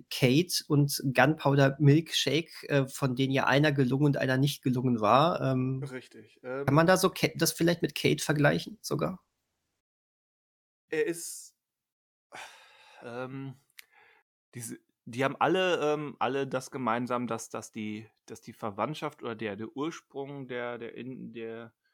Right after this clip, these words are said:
Speaker 2: inspirierende Ursprung, ähm,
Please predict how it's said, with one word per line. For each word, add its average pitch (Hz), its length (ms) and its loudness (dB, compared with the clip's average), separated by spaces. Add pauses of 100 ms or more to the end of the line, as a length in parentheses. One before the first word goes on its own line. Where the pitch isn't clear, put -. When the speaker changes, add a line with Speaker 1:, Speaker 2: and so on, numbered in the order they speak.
(560)
Speaker 2:
inspirierende 131 920 -12
Ursprung, 123 720 -10
ähm, 107 460 -12